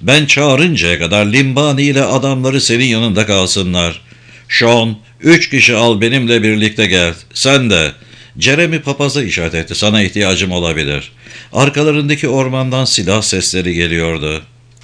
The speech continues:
Jeremy durup madenci köyünün bomboş sokağına baktı.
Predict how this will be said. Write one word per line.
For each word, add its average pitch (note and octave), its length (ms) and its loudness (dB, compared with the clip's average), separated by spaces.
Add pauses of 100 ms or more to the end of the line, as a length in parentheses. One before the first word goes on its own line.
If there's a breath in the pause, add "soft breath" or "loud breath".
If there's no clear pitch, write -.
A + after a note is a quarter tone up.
(140)
Jeremy F3 460 4
durup E3+ 280 0
madenci D#3 580 0
köyünün G2 500 0
bomboş C#3+ 420 0
sokağına G#2+ 680 0
baktı. D#2+ 520 -4